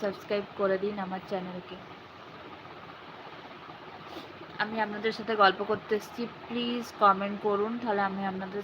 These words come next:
সঙ্গে গল্প করতে পারবো। প্লিজ কমেন্ট করুন, তাহলে আমি আপনাদের সঙ্গে গল্প করতে কর-, পারবো। লাউ চিংড়ি রেসিপিটা দিয়েছি,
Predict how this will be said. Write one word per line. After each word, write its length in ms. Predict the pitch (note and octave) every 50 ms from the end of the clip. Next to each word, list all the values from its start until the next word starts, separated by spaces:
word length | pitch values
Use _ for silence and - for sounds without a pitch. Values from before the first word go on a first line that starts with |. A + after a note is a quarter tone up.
| - -
সঙ্গে 220 | G#3+ G#3 A3+ B3
গল্প 320 | A#3 G#3 F#3 F3+ F3+ - - -
করতে 260 | G3 - - - G#3+ -
পারবো। 360 | - F#3+ F#3 F3 F3 F3 F3 F3 - -
প্লিজ 220 | A3 G#3+ G#3+ G#3+ - - -
কমেন্ট 360 | G#3 F#3+ F#3 F#3+ F#3+ F#3+ -
করুন, 300 | G3 G3 G3 G3+ G3+ G3 G3+
তাহলে 200 | G3 F#3+ G3 F#3+
আমি 220 | F#3+ F#3 F#3 F#3+ F#3+
আপনাদের 320 | F3+ F3 F3 F3+ G3 F#3+
সঙ্গে 300 | - - G#3 F#3+ F#3+ G3
গল্প 300 | F#3+ F#3 F3 F3 - - -
করতে 180 | F#3+ F#3 - G3 -
কর-, 500 | F#3 F3+ F3 F3+ - - - - E3+ F3 F3+ - - -
পারবো। 360 | G3 F#3 F3+ F3 - F3 F3 - - - - - - - - -
লাউ 200 | G#3 G3 G3+ G3 -
চিংড়ি 360 | - A3+ G#3+ G#3 G3+ A3 G#3+
রেসিপিটা 520 | G#3 G3 F#3+ F#3+ - G#3 - G3+ G3 G3+
দিয়েছি, 500 | F#3+ G3 G3+ G#3 G#3 G3+ - - A3+ G#3+